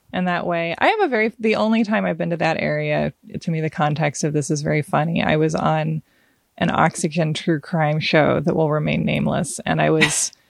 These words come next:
<laughs> staying in a hotel, like, right by Disneyland, which it later turned out was because they were doing an interview with, for a different episode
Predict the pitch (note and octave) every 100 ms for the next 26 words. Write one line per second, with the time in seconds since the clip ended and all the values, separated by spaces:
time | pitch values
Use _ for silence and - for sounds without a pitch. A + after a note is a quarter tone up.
0 | _ _ _ - - - - - F3 E3+
1 | E3 D#3+ D#3 - D#3+ D#3+ D#3 - E3+ D#3+
2 | E3 - E3 D#3 D#3 D3+ F3 G3+ F#3 F3+
3 | E3 D#3+ D3+ D#3 D3+ D3 D3 D3 D#3+ D3+
4 | F3 F#3 F#3 F#3 - E3 E3 - - D#3+
5 | F3+ D3+ E3 D#3 D#3+ D#3 D3 - E3 -
6 | E3+ D#3+ D#3 D3+ D3+ - E3+ D#3+ D#3+ B3
7 | A3 D3+ D#3+ D#3+ - D#3+ D#3